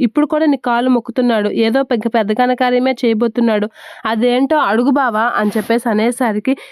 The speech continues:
ఇక వేదవతి అయితే ఆలోచిస్తూ ఉంటుంది. సాగర్ అయితే తలదించుకుంటూ ఉంటాడు. ఏంటి బాబాయ్ ఇలా ఇరికించేశాడు అని చెప్పేసి నర్మద అయితే షాక్ అవుతూ అలా చూస్తూ ఉంటుంది. ఇక వల్లి కూడా అలా చూస్తూ ఉంటుంది. "అవునరా,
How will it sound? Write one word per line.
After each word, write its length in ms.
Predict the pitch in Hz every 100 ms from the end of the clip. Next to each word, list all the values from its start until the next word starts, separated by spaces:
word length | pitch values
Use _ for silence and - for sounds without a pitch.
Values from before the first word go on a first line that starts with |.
| - -
ఇక 120 | 233
వేదవతి 500 | 262 226 208 233 254
అయితే 200 | 240 226
ఆలోచిస్తూ 480 | 240 214 226 240 - 254
ఉంటుంది. 400 | 220 208 214 220
సాగర్ 380 | 240 196 208 247
అయితే 160 | 233
తలదించుకుంటూ 720 | 233 214 202 226 - 233 220 240
ఉంటాడు. 480 | 220 202 214 208 220 214
ఏంటి 380 | 226 233 254 262 254 220
బాబాయ్ 380 | 202 208 233 240
ఇలా 220 | 214 240
ఇరికించేశాడు 800 | 254 233 240 233 240 - 226 220 220
అని 220 | - 202
చెప్పేసి 460 | 226 208 226 220 247 - - - 233
నర్మద 320 | 220 220 254
అయితే 240 | 254 220 254
షాక్ 300 | - 214 208
అవుతూ 220 | 233 226
అలా 220 | 254 208 220
చూస్తూ 300 | 220 208 240 240
ఉంటుంది. 440 | 220 202 214 220 -
ఇక 140 | 226 254
వల్లి 320 | 240 214 240
కూడా 260 | 247 226 240
అలా 200 | 208 220
చూస్తూ 300 | 226 220 - 240
ఉంటుంది. 460 | 226 208 214 214 220 - - -
"అవునరా, 460 | 202 214 262 262